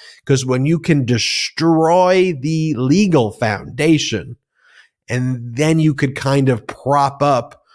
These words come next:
this kind of kangaroo court where Rudy Giuliani's speeches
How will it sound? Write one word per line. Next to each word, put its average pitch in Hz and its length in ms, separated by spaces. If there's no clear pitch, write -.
this 123 220
kind 131 300
of 110 160
kangaroo 143 720
court 151 640
where 135 540
Rudy 165 300
Giuliani's 139 1120
speeches 131 920